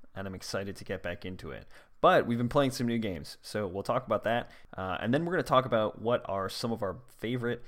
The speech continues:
side characters in video games are. So not necessarily sidekicks, but just,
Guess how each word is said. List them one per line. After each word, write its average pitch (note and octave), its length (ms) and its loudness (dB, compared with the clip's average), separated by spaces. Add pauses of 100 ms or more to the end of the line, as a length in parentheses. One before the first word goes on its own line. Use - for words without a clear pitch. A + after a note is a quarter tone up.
side A2+ 400 0
characters G#2+ 460 -4
in A2 100 -4
video E2+ 240 -8
games D#2+ 300 -10
are. E2+ 160 -6
So - 120 -6
not C3+ 140 2
necessarily B2+ 420 -6
sidekicks, F#2 680 -8
but E2+ 100 -8
just, - 340 -8